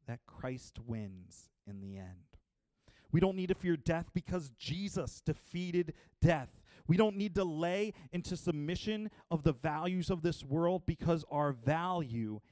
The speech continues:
is in him. All we need to do is follow him. When I thought of this, ironically enough, I thought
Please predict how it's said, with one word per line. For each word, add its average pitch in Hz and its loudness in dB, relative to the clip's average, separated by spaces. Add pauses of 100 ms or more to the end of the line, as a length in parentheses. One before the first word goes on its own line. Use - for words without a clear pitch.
(160)
is 131 -4
in 127 -6
him. 104 -8 (920)
All 143 -6
we 139 -10
need 127 -8
to 120 -8
do 107 -4
is 95 -8
follow 98 -8
him. 95 -16 (1700)
When 180 2
I 180 0
thought 233 0
of 202 0
this, 175 2
ironically 156 -2
enough, 127 -6
I 135 -4
thought 160 -4